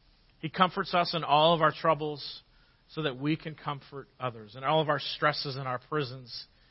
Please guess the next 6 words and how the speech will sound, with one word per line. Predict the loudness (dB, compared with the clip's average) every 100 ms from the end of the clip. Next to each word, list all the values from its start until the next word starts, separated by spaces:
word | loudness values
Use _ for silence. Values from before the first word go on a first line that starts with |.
| _ _ _ _
he | -8
comforts | -8 -2 -2 -2 -6 -8 -8 -10 -14 -8
us. | -10 -10 -16 -18 -18 -20 -20 _ _ _ _ _ _ _ _ _ _
So | 0
that | 2 2
when | 2 0